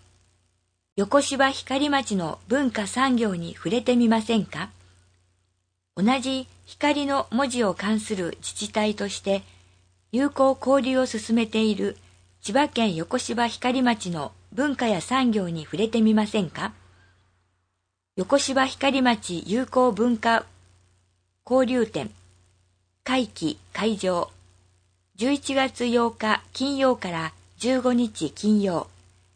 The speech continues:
アイパーク光、輝きギャラリー。十一月十九日火曜から二十九日金曜、市役所一階ロビー。展示内容、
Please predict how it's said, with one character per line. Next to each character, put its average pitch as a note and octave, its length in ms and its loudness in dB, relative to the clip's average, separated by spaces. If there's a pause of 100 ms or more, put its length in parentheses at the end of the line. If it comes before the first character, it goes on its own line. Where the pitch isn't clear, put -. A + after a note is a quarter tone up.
(120)
ア A#3+ 120 4
イ C#4 80 -2
パ C4+ 200 0
ー A#3+ 40 -4
ク F3+ 140 -8
光、 F3 480 -8 (400)
輝 B3+ 400 0
き B3 160 -6
ギ A#3+ 80 2
ャ A#3 40 2
ラ G#3 140 0
リ D3 300 -8
ー。 - 1120 -20
十 B3 120 0
一 C#4 220 -4
月 C4 300 -2
十 A#3+ 240 -2
九 B3 120 -4
日 A3+ 460 -2 (140)
火 F#3 140 -6
曜 C4 220 4
か F#3 160 -6
ら D3 200 -2 (420)
二 C4 140 -2
十 C4 240 0
九 F3+ 140 -6
日 F#3+ 500 -4
金 G#3+ 260 4
曜、 F#3 280 0 (560)
市 - 180 -2
役 C4 220 2
所 - 360 -2 (160)
一 - 140 -6 (140)
階 A#3+ 320 0
ロ A#3 140 4
ビ E3+ 260 -6
ー。 - 60 -20 (800)
展 C#4+ 220 0
示 C#4 160 -2
内 C4 240 2
容、 D#3 220 -2